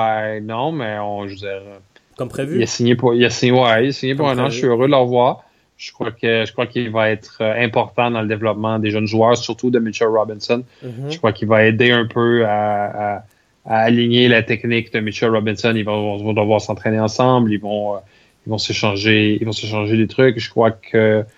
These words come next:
Speaker 1: il va être un bon mentor aussi. C'est quelqu'un qui a une influence très positive, euh, sur une équipe comme on l'a vu l'année dernière. Je l'aime beaucoup. Euh, cette, pour cette année, c'est de l'argent qu'on lui devait, les dix-huit millions qu'on lui donne,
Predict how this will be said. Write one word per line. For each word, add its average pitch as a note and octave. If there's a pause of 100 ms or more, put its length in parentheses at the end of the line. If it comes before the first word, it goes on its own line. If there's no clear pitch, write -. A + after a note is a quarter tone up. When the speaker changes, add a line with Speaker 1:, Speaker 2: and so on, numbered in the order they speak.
(320)
Speaker 1:
il A#2
va A#2
être A#2
un A#2+
bon B2
mentor B2
aussi. A2
C'est G#2
quelqu'un A2
qui A2
a G#2+
une G#2+
influence A2
très A2+
positive, A2 (580)
euh, G#2+
sur -
une A2
équipe A2+
comme A2+
on A2
l'a G#2+
vu G#2+
l'année A2
dernière. A2+ (340)
Je A#2+
l'aime B2+
beaucoup. C3+ (560)
Euh, A2+
cette, A#2
pour A#2+
cette A#2
année, A#2+
c'est -
de B2+
l'argent A2+
qu'on B2
lui A2
devait, A#2+
les C3+
dix-huit A#2
millions B2
qu'on G#2+
lui G2+
donne, B2